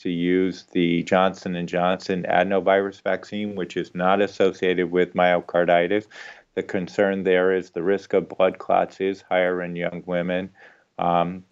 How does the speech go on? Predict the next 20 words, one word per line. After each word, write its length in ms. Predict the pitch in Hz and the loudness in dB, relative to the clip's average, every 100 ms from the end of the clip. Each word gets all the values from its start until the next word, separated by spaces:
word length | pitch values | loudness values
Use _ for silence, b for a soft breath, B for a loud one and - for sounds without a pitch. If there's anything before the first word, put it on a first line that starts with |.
| _ - | _ 2
but 160 | 98 | 6
I, 140 | 98 - | 6 4
I 180 | - 101 | 2 0
think 240 | 127 120 | -2 -2
that's 280 | 120 113 - | 2 2 2
a 220 | 95 90 | 0 0
discussion 800 | 82 90 - 98 98 - 120 117 | -2 -10 -2 0 0 -2 -12 -8
that 160 | 98 95 | -6 -4
would 200 | 92 78 | -4 -4
be 120 | 87 | -4
worth 360 | 80 90 87 - | -2 0 0 -2
having 560 | 90 90 92 92 90 | 2 2 2 -4 -4
with 240 | 87 87 - | -4 -4 -6
her, 560 | 85 85 85 87 85 - _ _ | -4 0 0 0 -2 -6 _ _
her 360 | 87 85 82 80 | -2 0 0 0
healthcare 460 | 101 101 - 85 78 | 0 0 0 -2 0
provider 640 | - 78 87 87 87 85 | -4 2 4 4 0 -4
or 300 | - 87 90 | -2 0 0
an 80 | 87 | -2
infectious 640 | 82 - 90 - 87 - | -6 -2 -2 -2 -10 -10